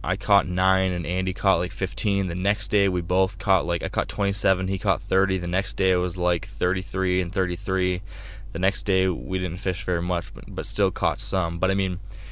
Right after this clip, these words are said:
it was insane. And that was just the fish that we landed, like, that we got to our hand. There were so many fish, fish that we missed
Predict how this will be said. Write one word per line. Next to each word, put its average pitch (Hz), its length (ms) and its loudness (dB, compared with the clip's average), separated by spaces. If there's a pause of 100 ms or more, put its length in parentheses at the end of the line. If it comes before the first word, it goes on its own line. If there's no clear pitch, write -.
(180)
it 110 100 4
was 101 140 4
insane. 80 440 -2 (220)
And 104 220 0
that 139 120 6
was 117 120 -2
just - 180 -4
the 92 60 -4
fish - 300 0
that 78 80 -2
we 90 100 0
landed, 90 560 0
like, 76 160 -6
that 95 80 -6
we 92 80 -4
got 90 200 0
to 90 120 -4
our 85 80 -2
hand. 90 480 -2 (320)
There 101 100 0
were 101 40 4
so 117 260 2
many 98 340 2
fish, - 440 -2
fish - 260 0
that 65 100 -4
we 82 100 -4
missed 104 520 4